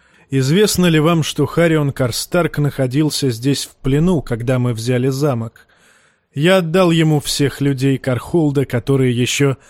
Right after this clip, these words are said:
оставались при мне, и отправил его с Гловером. Надеюсь, у Синего Дола с ним ничего худого не случилось, иначе из всего потомства лорда Рикарда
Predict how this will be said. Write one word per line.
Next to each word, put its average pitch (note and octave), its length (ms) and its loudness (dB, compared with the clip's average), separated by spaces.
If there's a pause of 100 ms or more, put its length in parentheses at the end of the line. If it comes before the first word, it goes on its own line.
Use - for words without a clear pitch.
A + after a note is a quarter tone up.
(160)
оставались C3 800 0
при D#3 180 0
мне, D3 420 0 (480)
и D#3+ 100 0
отправил F#3+ 640 2
его C#3+ 380 2
с B2+ 80 -6
Гловером. A#2+ 720 -2 (420)
Надеюсь, D3+ 640 0
у F#3 100 0
Синего F3 560 2
Дола D#3 360 2
с - 180 -8
ним D3 380 0
ничего B2+ 540 -2
худого B2 480 -2
не B2 160 -2
случилось, - 880 -6 (440)
иначе C#3 440 0
из C#3 300 -2
всего C3 340 0
потомства B2 640 -2
лорда A#2+ 400 -2
Рикарда E3 540 -2